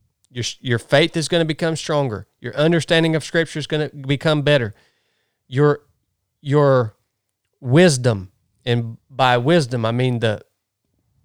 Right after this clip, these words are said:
the wisdom that is in, I mean wisdom by God's standard, is going to increase.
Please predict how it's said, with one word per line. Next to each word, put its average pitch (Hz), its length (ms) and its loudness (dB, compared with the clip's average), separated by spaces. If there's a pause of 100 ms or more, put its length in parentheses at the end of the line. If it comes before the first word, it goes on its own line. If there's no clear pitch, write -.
(120)
the 123 160 -6
wisdom 135 540 2
that 123 200 2
is 135 460 0
in, 131 460 0 (680)
I 135 100 0
mean 160 180 2
wisdom 151 340 4
by 120 140 2
God's 147 320 2
standard, 101 500 -2 (680)
is 127 200 -4
going 147 280 4
to 151 120 0
increase. 143 800 -4